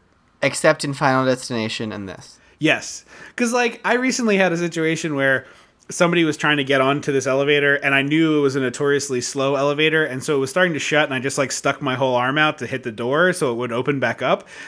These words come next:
Speaker 2: And people on the elevator acted like I was a guy with a death wish, and I was like, "Have none of you touched an elevator door? They have safety mechanisms in them."
Speaker 1: I was gonna say, I was like, "I've done that all, so many times. You just keep your foot in the door so it, it hits your foot and,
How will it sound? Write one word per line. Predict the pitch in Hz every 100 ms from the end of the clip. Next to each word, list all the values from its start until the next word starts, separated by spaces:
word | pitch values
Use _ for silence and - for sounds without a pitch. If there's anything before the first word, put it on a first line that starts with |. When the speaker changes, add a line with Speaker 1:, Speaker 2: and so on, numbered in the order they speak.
| -
Speaker 2:
And | 170 175
people | - 311 339
on | 254 185 185
the | 170
elevator | 190 214 180 160 143
acted | 175 196 170
like | 160
I | 156 165
was | 160
a | 151
guy | 151 165
with | 156 135
a |
death | 127 160 185 139
wish, | 117 110 -
and | 147
I | 170
was | 180
like, | 190 175
"Have | 196 180
none | 196 233
of | 277
you | 302
touched | - 226 226 220
an | 185
elevator | 185 208 214 220
door? | 214 226 233
They | 208 202
have | 262 285
safety | - 220 - 180
mechanisms | 156 151 143 131 139 127 127
in | 131 131
them." | 143 160 - -
Speaker 1:
I | 180
was | 185 170
gonna | 202 180
say, | 190
I | 160
was | 160
like, | 170 151 -
"I've | 165 180
done | 202
that | -
all, | 165 175
so | - 190
many | 180
times. | 202
You | 147
just | 131 -
keep | 165
your | 151
foot | - 185 156
in |
the | 135
door | 123 120
so | 120 139
it, | 120 131
it | 123 -
hits | 156 147
your | 143
foot | 135 151 147
and, | 135